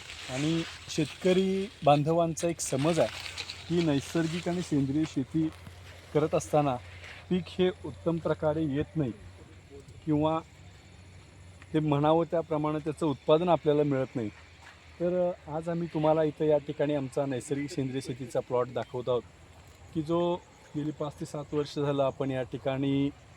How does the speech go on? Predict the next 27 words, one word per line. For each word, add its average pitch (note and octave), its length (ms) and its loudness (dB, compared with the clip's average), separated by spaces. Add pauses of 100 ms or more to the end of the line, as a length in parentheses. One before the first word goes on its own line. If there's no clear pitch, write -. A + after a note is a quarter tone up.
(300)
गो C3 100 2
आधारित C3+ 440 2
नैसर्गिक B2+ 520 -6
सेंद्रिय B2 360 -8
शेती B2+ 300 -8
करतोय C3+ 420 -4 (520)
आणि B2 180 -8
हा B2+ 180 -8
उत्तम B2+ 320 -6
प्रकारे C3+ 340 -4
आलेला C3 340 -4
पिकाचा C3 480 -10
जो B2 140 -10
प्लॉट C#3 320 -6
आहे B2 140 -6 (520)
आणि A#2+ 100 -8
याच्यामध्ये B2+ 600 -8 (380)
जी C3 120 0
काही E3+ 220 2
पिकं D#3+ 300 0
केलेली B2+ 380 -2
आहेत A2 120 -4 (520)
त्या D3+ 80 -4 (140)
पिकांची D3+ 460 -6
माहिती D3 460 -8
तुम्हाला C3 340 -6
देतोय, B2 360 -6